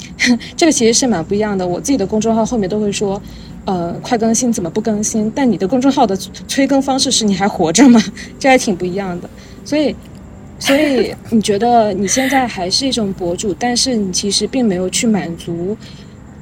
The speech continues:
一些读者对你还活着的这种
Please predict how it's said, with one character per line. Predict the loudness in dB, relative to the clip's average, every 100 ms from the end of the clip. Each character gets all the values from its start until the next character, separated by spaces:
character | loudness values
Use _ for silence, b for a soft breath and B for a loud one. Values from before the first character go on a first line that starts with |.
| -6
一 | -2
些 | 2 2
读 | 2 -2
者 | 0 -2 -2
对 | 0 2
你 | 2 -2 -4
还 | -4 -4
活 | -2 -4 0
着 | -2
的 | -2 -4
这 | -4
种 | -4 -4 -6